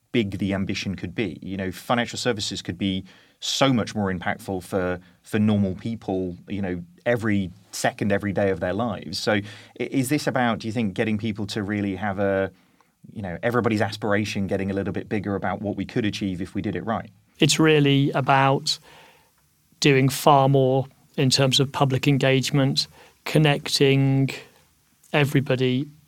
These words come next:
Speaker 2: to the possibilities, to the opportunities, and yes, understanding the risks, the threats, the whole shebang, technical word there, we'll, we'll put that in the glossary at the end of the show, <laughs> the whole shebang of what we're talking about here. So people could not only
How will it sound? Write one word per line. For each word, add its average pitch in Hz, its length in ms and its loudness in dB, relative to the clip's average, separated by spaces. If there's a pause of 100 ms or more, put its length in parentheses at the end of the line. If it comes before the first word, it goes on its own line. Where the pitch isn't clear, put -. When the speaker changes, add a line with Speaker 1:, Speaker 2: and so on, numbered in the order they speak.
Speaker 2:
to - 100 2
the 139 100 2
possibilities, 143 800 4
to - 40 -6
the 156 80 6
opportunities, 147 640 2 (280)
and 185 180 6
yes, 226 200 6
understanding 143 600 4
the 127 100 2
risks, 151 440 4
the 151 100 4
threats, 143 520 2 (460)
the 147 140 4
whole 151 640 4 (220)
shebang, 139 680 6 (260)
technical 131 440 2
word 123 280 2
there, 135 400 2
we'll, 127 200 0
we'll 147 100 4
put - 180 2
that 139 140 0
in 127 60 0
the 131 80 2
glossary 131 420 2
at 135 60 -2
the 135 40 0
end 131 120 2
of 123 80 -2
the 123 80 2
show, 131 280 4 (380)
<laughs> - 400 -10
the 156 100 6
whole 170 320 6
shebang 156 480 4
of 131 160 2
what 135 160 2
we're 135 140 2
talking 147 400 2
about 135 220 2
here. 131 160 0
So 151 180 4
people 156 420 0
could 147 160 2
not 156 280 4
only 165 500 4